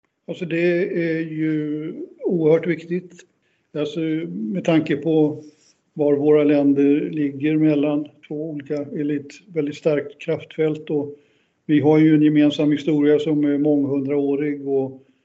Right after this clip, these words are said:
eh, via andra världskriget där Finlands sak var vår, et cetera. Och nu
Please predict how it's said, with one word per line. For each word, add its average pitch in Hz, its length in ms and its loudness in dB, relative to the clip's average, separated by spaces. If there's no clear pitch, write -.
eh, 143 640 -6
via 156 300 -8
andra 151 420 -4
världskriget 143 680 -4
där 147 140 -4
Finlands 143 540 -4
sak 147 320 -6
var 151 120 -2
vår, 156 340 -4
et 151 100 -10
cetera. 151 460 -12
Och 160 120 -12
nu 151 240 -6